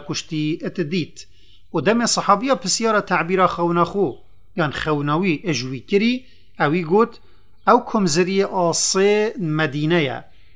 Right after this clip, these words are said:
اد سر و همیرا پیغمبری صلاف لبن بگوتنا حوالت خو کر و پشتی وی خطبا نیو رو خاندی او چو مالا خو و جلکت خویت شری کرن برخو پاشی در کفتن مزگفته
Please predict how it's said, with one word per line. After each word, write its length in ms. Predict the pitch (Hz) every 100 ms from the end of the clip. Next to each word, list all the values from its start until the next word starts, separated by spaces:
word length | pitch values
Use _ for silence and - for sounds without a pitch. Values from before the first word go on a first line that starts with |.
| - -
اد 160 | 165 127
سر 280 | - 180 190
و 80 | 202
همیرا 480 | 202 208 214 240 254 - - - -
پیغمبری 680 | - 151 139 151 143 151 190
صلاف 360 | 190 175 185 180
لبن 320 | 175 165 175
بگوتنا 520 | 147 127 143 160 180
حوالت 400 | 165 165 196 214
خو 140 | - 214
کر 320 | 202 196 190 - - - - -
و 80 |
پشتی 380 | 147 226 - 196
وی 140 | 170 151
خطبا 460 | - 175 143 156
نیو 320 | 143 202 202
رو 140 | 160 131
خاندی 640 | - 180 196 190 220 247 - - -
او 140 | 165 151
چو 200 | - 160
مالا 320 | 147 190 190
خو 300 | - 185 196 196 - - -
و 100 | 151
جلکت 440 | 139 190 196 196
خویت 280 | - 165 151
شری 360 | - - 156 156
کرن 320 | - 175 139
برخو 520 | 110 127 110 208 262 254 - - - -
پاشی 260 | 202 170
در 180 | 147 160
کفتن 400 | - 185 - 143
مزگفته 720 | 131 113 175 175 180 175 175